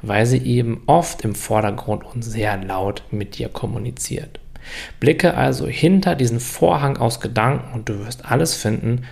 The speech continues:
was du dir jemals gewünscht hast und was du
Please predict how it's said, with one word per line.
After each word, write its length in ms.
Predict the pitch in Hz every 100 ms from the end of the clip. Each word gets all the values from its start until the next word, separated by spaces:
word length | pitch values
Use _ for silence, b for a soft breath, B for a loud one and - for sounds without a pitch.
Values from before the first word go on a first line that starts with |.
| B
was 240 | 113 110 -
du 140 | 147
dir 180 | 135 123
jemals 800 | 113 - 101 101 98 107 - -
gewünscht 540 | 117 110 110 123 - -
hast 320 | 143 - -
und 180 | 113 107
was 220 | 107 -
du 240 | 131 135